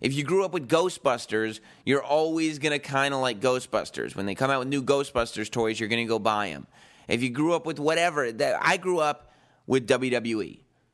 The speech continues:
I found W C W later on, but W W F, W W E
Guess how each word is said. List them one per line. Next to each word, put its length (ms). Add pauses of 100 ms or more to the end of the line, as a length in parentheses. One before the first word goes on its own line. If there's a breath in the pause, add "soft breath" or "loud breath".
(240)
I 100
found 400
W 240
C 140
W 320
later 280
on, 180
but 220
W 300
W 340
F, 240
W 240
W 300
E 280